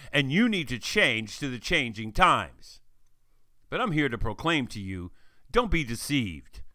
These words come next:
Same sin, same salvation.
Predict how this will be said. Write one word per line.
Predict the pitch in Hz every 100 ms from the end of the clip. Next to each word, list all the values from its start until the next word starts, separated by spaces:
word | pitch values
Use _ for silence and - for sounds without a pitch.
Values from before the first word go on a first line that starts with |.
| - - _
Same | - 220 160
sin, | 117 - 170 110 82 71 - - _ _ -
same | - 165 120
salvation. | 120 117 101 131 123 - 71